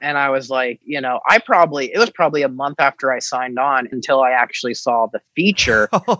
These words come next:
Speaker 2: shit.
Speaker 1: And then I didn't see the short until, I mean, eh, probably, like, months after our, our, like, tour that we did. Like, I had never seen the short, even
Speaker 2: Wow.
Speaker 1: when I was doing the marketing for it, uh, which <laughs> I always tell Tyler this.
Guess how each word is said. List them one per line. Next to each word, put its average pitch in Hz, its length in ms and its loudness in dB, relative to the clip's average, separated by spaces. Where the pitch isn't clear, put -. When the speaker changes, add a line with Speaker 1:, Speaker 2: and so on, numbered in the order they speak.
Speaker 2:
shit. - 140 -6
Speaker 1:
And 147 180 0
then 139 420 2
I 220 120 6
didn't 226 220 4
see 160 200 0
the 139 160 -4
short 202 600 0
until, 143 760 2
I 156 140 2
mean, 156 260 2
eh, 113 480 -8
probably, 214 300 4
like, 147 240 2
months 160 400 2
after 143 800 2
our, 131 420 2
our, 139 180 4
like, 120 240 0
tour 208 300 6
that 127 140 4
we 127 100 -8
did. 117 200 -6
Like, 120 140 -6
I 190 280 6
had 151 200 0
never 147 220 2
seen 139 300 -8
the 117 80 -10
short, 180 560 2
even 175 260 4
Speaker 2:
Wow. 117 60 4
Speaker 1:
when 151 100 4
I 139 80 4
was 131 120 2
doing 127 200 -6
the 120 60 -18
marketing 135 500 2
for 107 220 -2
it, 98 80 -8
uh, 123 200 4
which - 380 0
<laughs> - 380 0
I 170 100 4
always 185 200 4
tell 170 160 0
Tyler 156 400 2
this. 160 200 -2